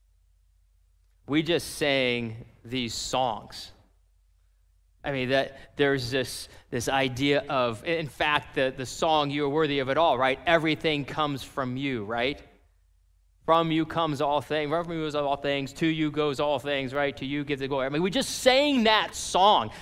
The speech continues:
I asked Jake earlier, I was like, "Jake, did you, like, plan that?" And he's like, "No, I didn't know." He's like, "I knew the path, but," I mean, that was just this moment. We sung this song. That's right out of here.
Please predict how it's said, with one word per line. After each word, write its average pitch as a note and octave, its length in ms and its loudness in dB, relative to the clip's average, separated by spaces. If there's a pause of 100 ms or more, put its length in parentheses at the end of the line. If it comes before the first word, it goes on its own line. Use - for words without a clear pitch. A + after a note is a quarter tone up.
(100)
I F3 160 6
asked F#3 220 2
Jake F3+ 280 4
earlier, F3+ 180 4
I D3+ 60 6
was C#3+ 100 0
like, C3+ 180 -2
"Jake, G3 180 -4
did B2+ 180 -10
you, A3+ 160 -4
like, F#4 240 -6
plan C#3+ 420 -2
that?" G4 380 -2 (100)
And C#3+ 140 -4
he's B2+ 160 -8
like, G#2+ 260 -4
"No, G2 160 -12
I G#2 120 -4
didn't A2 240 -6
know." G#2+ 280 -6
He's G2+ 200 -6
like, G2+ 200 -12
"I G#2+ 60 -8
knew C3+ 160 -6
the B2 80 -8
path, B2+ 300 -6
but," G#2 180 -8 (760)
I - 40 -8
mean, C#3 80 2
that A3 80 4
was F#3+ 120 -2
just F3+ 200 0
this D#3+ 200 -2
moment. F3 640 2 (180)
We A3+ 120 4
sung G3+ 540 4
this F3 180 2
song. D#3+ 600 0 (880)
That's G#3 300 2 (120)
right F#3 440 2
out F#3+ 220 4
of F#3 100 0
here. D3+ 260 0